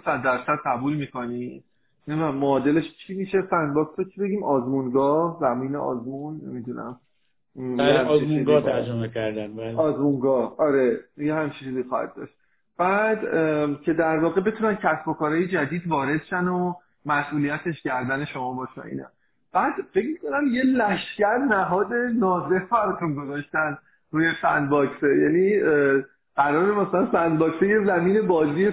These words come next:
Speaker 1: ساده و سیف باشه. شما مثلاً چه قبول کنید که کسب و کارهای جدید، ایده‌های جدید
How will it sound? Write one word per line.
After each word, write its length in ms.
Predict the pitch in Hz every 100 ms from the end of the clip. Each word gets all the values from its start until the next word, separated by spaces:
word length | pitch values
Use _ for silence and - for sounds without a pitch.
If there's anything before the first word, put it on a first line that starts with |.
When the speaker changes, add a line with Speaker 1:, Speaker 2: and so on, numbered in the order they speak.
| -
Speaker 1:
ساده 280 | 160 147 170
و 100 | 190 -
سیف 240 | 180 190
باشه. 260 | 185 160 151
شما 160 | 160 156
مثلاً 360 | 175 175 185 160
چه 60 | -
قبول 300 | 165 151 170
کنید 280 | - 196 185
که 80 | - -
کسب 260 | 143 -
و 40 | 147
کارهای 360 | 147 143 170
جدید، 400 | 165 139 135 175
ایده‌های 320 | 165 131 139
جدید 400 | 156 139 131 170